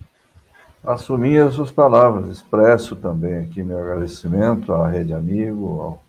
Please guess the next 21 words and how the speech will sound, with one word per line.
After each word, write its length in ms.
companheiro 500
Zé, 500
e 80
também 480
agradeço 720
sempre, 640
né, 200
como 280
sempre 280
agradeço 520
aqui 340
a 380
todos 260
aqueles 460
que 440
se 140
juntam 360
a 80
nós 380
aí, 220
que 120